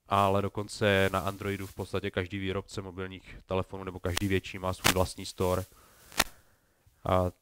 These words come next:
například Samsung, takový asi největší. A App Store, eh, vypadá asi nějak takhle, pokud jste to nikdo neviděli.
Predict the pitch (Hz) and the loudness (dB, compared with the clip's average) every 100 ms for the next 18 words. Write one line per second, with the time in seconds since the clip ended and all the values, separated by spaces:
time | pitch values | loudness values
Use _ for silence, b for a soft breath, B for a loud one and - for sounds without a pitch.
0 | _ 90 - 95 92 - 87 87 - 90 | _ -10 -8 -2 -2 -2 -4 -6 -12 -14
1 | - - B B B B B B B _ | -14 -12 B B B B B B B _
2 | _ 85 - 95 87 87 - 85 - b | _ -10 -8 -8 -6 -6 -8 -14 -20 b
3 | b b b b b - 98 98 - - | b b b b b -2 0 0 -2 -10
4 | - - 117 113 98 - - 98 98 95 | -12 0 0 0 -4 -14 -4 -2 -2 -6
5 | 98 107 107 107 95 - 107 107 - 92 | -4 2 6 4 2 -4 -2 -2 -2 -4
6 | 104 - 98 101 98 104 95 101 82 90 | -4 -6 -10 -6 -6 -4 -6 -4 -2 0
7 | 101 104 101 | 4 4 4